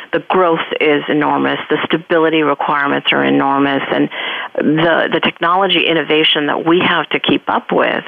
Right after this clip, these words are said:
and we have to lead with to serve these customers is huge. That's exciting, but also proves to be a challenge. And so one of the things that we're looking at in our engineering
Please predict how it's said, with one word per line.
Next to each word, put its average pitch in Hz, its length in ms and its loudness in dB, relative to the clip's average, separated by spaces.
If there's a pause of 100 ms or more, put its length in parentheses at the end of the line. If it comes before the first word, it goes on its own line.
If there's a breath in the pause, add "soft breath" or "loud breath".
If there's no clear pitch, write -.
and 147 160 2
we 160 140 6
have - 360 0
to 120 80 0
lead 226 440 2
with - 260 -2 (680 loud breath)
to 160 120 2 (140)
serve 294 240 2
these 151 240 2
customers - 480 -2
is - 140 -2
huge. - 460 2 (300 loud breath)
That's 202 160 -2
exciting, 254 480 2
but 170 100 0
also 165 300 0
proves 139 380 2
to - 80 -2
be 131 140 2
a - 40 -2
challenge. 139 640 2
And 156 160 2 (100)
so 160 160 2
one 180 220 4
of 240 80 2
the 185 80 0
things 147 280 0
that - 120 0
we're 143 120 2
looking 175 420 2
at 143 200 0
in 147 140 0
our 143 260 0 (320 loud breath)
engineering 190 600 2